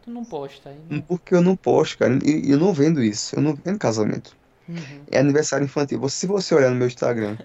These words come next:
Speaker 1: <laughs>
Speaker 2: do, da primeira publicação até a última, você não vai ver uma foto de aniversário infantil. Porque é uma coisa que eu nunca publiquei. Não é um tipo de evento que eu publiquei.
Speaker 1: Mas já fez?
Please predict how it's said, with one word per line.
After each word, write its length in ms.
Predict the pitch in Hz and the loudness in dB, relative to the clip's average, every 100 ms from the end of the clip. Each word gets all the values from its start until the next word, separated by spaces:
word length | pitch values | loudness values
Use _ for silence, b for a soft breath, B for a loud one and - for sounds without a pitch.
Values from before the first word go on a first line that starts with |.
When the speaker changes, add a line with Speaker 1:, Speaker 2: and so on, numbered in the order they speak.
| - _ _ _ _ | -18 _ _ _ _
Speaker 1:
<laughs> 280 | _ - - | _ -20 -10
Speaker 2:
do, 260 | 135 131 143 | -4 -2 0
da 140 | 139 | 0
primeira 240 | 143 160 | 2 0
publicação 460 | 175 170 160 143 143 | 0 -4 -2 0 0
até 140 | 135 | 0
a 20 | 135 | -2
última, 220 | 127 131 | -2 -6
você 120 | 139 | -4
não 60 | 135 | -2
vai 100 | 135 | -2
ver 60 | |
uma 80 | 135 | -4
foto 260 | 135 127 - | -4 -4 -4
de 60 | |
aniversário 340 | 127 123 131 123 | -6 -4 -6 -4
infantil. 380 | 143 139 - - - - - _ _ _ _ B B B | -4 -4 -8 -12 -18 -20 -20 _ _ _ _ B B B
Porque 200 | 139 139 | -2 2
é 80 | 131 | 4
uma 120 | 135 | 2
coisa 220 | 135 131 | 0 -4
que 80 | - | -4
eu 60 | 131 | -6
nunca 220 | 127 135 | -4 -8
publiquei. 440 | - 135 139 - 120 | -8 -8 -6 -4 -2
Não 180 | 117 | 2
é 60 | 123 | 2
um 100 | 143 | 0
tipo 200 | - - | -2 -4
de 60 | 123 | -4
evento 200 | 117 113 | -2 -6
que 60 | |
eu 40 | 123 | -6
publiquei. 420 | 123 117 135 156 | -6 -6 -6 -6
Speaker 1:
Mas 180 | 170 160 | -4 -4
já 100 | 180 | -6
fez? 520 | 180 143 127 - _ | -8 -10 -12 -20 _